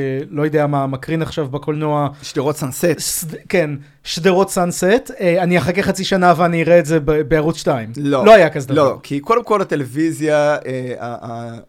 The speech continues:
Speaker 2: הדבר העיקרי שלה היה שידורים חיים.
Speaker 1: Mm.
Speaker 2: כי היכולת לה-, לא היה וידאו.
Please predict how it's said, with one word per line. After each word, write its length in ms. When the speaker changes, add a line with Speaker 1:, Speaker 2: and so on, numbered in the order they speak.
Speaker 2:
הדבר 300
העיקרי 400
שלה 260
היה 300
שידורים 360
חיים. 300
Speaker 1:
Mm. 20
Speaker 2:
כי 120
היכולת 420
לה-, 140
לא 140
היה 240
וידאו. 280